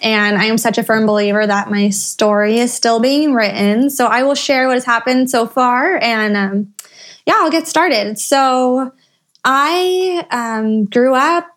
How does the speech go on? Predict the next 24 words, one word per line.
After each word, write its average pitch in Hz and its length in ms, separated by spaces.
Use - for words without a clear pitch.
you 233 140
know, 226 140
a 208 40
pastor's 233 520
daughter, 214 760
someone 220 540
who, 208 560
um, 202 300
knew 262 460
Christ 247 440
from 233 80
a 208 100
really 220 600
young 202 240
age. 214 420
And 208 80
I 214 40
have 214 100
amazing 214 500
parents, 202 500
and 214 100
they 208 120
always 226 340
modeled 208 720